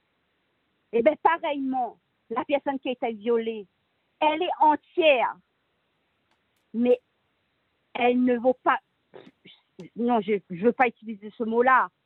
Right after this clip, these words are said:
mais on n'est plus rien. On est, vous avez utilisé tout à l'heure le mot meurtri. Est-ce que vous vous rendez compte que le mot meurtri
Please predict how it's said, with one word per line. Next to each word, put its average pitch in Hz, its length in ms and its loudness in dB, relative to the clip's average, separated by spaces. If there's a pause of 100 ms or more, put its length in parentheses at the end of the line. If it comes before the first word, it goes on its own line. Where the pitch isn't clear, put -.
(200)
mais 254 160 4
on 262 120 0
n'est 311 160 4
plus 285 260 -4
rien. 302 480 0 (1000)
On 269 300 -2
est, 294 200 -2
vous 226 200 -6
avez 311 160 0
utilisé 302 400 -4
tout - 160 -20
à 302 140 2
l'heure 302 260 2
le 262 140 -2
mot 269 180 2
meurtri. 294 1160 2 (960)
Est-ce - 200 -4
que 339 100 0
vous 302 260 -4
vous 302 120 -6
rendez 285 460 -2
compte 302 340 0
que 302 80 -4
le 277 120 0
mot 269 180 2
meurtri 294 1040 0